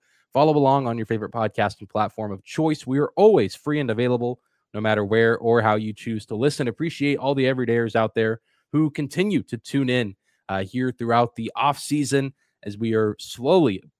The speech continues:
uh, but surely approaching, uh, the start of the next N H L season, a, a season in which, uh, I don't think it's too unrealistic of an expectation to believe the Dallas Stars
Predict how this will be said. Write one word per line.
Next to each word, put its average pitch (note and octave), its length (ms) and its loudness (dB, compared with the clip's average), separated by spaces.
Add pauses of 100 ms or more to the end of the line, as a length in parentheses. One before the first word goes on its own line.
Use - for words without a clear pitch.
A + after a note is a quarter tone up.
uh, F#2+ 200 -2
but G2 180 -10
surely D#3 460 0
approaching, C#3 640 -2 (300)
uh, G2+ 120 -2
the G#2 100 -6
start A#2+ 400 2
of A2+ 300 0
the A2+ 160 -4
next G#2+ 520 -4
N C3 160 -2
H B2 260 -4
L A#2+ 180 -2
season, G3 500 -2
a, F3 180 0
a D#3 60 -2
season G3+ 380 -4
in F3+ 140 -6
which, - 340 -4 (320)
uh, G#2+ 220 -4
I A#2 80 -2
don't C3+ 240 -6
think C3+ 180 -6
it's A#2 200 -10
too D3+ 420 2 (140)
unrealistic C3+ 680 -2
of A#2+ 80 0
an A#2+ 80 -2
expectation B2+ 760 -2
to B2 100 -8
believe A#2 280 -2
the A2+ 80 -6
Dallas A2+ 400 -2
Stars A#2+ 460 -2